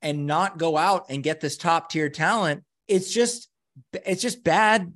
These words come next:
It's bad business. I mean, it really is, because you're, what you're basically saying is, is that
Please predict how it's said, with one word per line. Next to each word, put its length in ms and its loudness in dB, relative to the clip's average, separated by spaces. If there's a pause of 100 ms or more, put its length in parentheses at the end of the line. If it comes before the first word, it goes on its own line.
It's 180 -4
bad 360 2
business. 480 2
I 40 -6
mean, 160 -2
it 80 -2
really 360 4
is, 260 -2
because 480 0 (340)
you're, 200 6
what 180 -2
you're 160 2 (180)
basically 460 2
saying 520 -2
is, 180 -6
is 160 -8
that 280 0